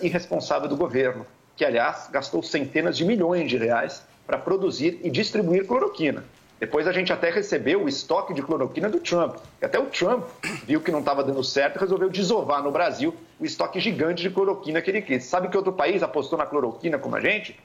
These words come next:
A Venezuela, do Maduro. Esses são os países que apostaram na cloroquina. Então foi uma irresponsabilidade brutal do governo. E os alunos de medicina, estudantes de medicina, pô,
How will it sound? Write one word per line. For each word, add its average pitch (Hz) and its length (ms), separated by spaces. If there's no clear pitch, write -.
A - 60
Venezuela, 156 680
do 117 100
Maduro. 156 600
Esses 226 280
são 269 140
os 262 100
países 190 540
que - 80
apostaram 131 460
na 117 120
cloroquina. 117 500
Então - 280
foi 214 380
uma 185 260
irresponsabilidade 160 920
brutal 233 560
do - 80
governo. 131 360
E 214 80
os 247 140
alunos 202 300
de 202 100
medicina, 233 480
estudantes 208 300
de 208 40
medicina, 185 220
pô, - 400